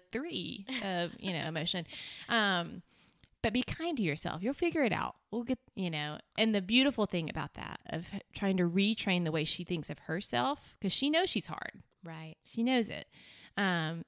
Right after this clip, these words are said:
Speaker 1: is I've caught her saying that to me. Like, the moment that I feel like I failed and I messed up and I'm like, "Ugh, I did, I should have," like, you know, and it's something, it's not even about parenting. It could be about work, or it could be
Speaker 2: Mm-hmm.
Speaker 1: about cooking,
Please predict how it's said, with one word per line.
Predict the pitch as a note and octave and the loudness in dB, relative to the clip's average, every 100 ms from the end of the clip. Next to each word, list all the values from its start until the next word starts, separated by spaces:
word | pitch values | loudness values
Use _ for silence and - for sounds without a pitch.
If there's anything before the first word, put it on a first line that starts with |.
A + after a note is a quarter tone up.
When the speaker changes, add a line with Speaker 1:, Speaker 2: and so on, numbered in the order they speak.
| - | 0
Speaker 1:
is | G3+ | 2
I've | G3 F#3 - | 2 0 -2
caught | - G3+ - | 0 0 2
her | F#3 | -2
saying | E3+ F3 E3 E3 | -2 -2 -2 -2
that | D3+ - | -6 -8
to | C#3+ | -8
me. | D3+ - F3 _ - - | -8 -10 -14 _ -20 -6
Like, | - F3+ | -4 0
the | F3+ | 0
moment | F3+ F3 - | 2 0 -4
that | - - | -8 -2
I | F3+ F#3 F#3 | 2 4 2
feel | F3 | 0
like | D#3 - | -2 -2
I | F3 E3+ | -2 -2
failed | - D#3 C#3+ | -2 -6 -4
and | D#3+ | -4
I | |
messed | D#3+ E3+ E3 - | -2 -2 -2 -2
up | E3 | -2
and | E3 | -2
I'm | D#3 | -4
like, | - | -2
"Ugh, | B3+ C4 C#4+ D#4 A#3+ F3+ - - | 4 8 10 8 6 4 -2 -4
I | A#3 | 0
did, | B3 - | 0 0
I | A#3 | 0
should | - C4 | 2 4
have," | B3 | 4
like, | A#3 A3+ A3 | 4 4 4
you | A3+ | 4
know, | G3+ | 6
and | G3 | 4
it's | F#3 | 4
something, | A#3 A3 G#3+ - | 2 2 0 -2
it's | A3+ | -2
not | C4 C#4 - | 2 2 2
even | C4+ C4+ | 2 4
about | B3 A#3 - | 4 2 2
parenting. | G#3+ A3 A#3+ C#4 | 2 4 6 6
It | G3+ - | 4 0
could | - G#3 | 0 2
be | G#3+ | 4
about | G#3 F#3+ | 4 2
work, | F#3 F#3 G3 F#3+ - | 2 4 4 2 -2
or | E3 | -4
it | |
could | F#3+ F#3 | -4 0
be | |
Speaker 2:
Mm-hmm. | G3 | 2
Speaker 1:
about | F3 - | 2 0
cooking, | - G3 A3 G#3 | -4 0 2 2